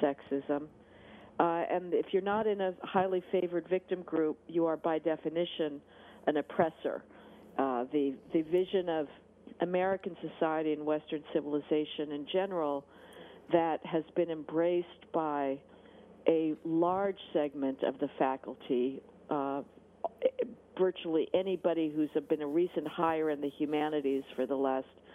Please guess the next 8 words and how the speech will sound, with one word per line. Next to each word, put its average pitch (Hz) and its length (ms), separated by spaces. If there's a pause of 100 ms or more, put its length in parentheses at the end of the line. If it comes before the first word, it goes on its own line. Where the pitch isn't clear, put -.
(460)
two 175 120
or 156 80 (100)
three 143 220
decades, 143 580 (720)
uh, 139 280 (120)
is 156 160 (320)
very 190 300
likely 170 520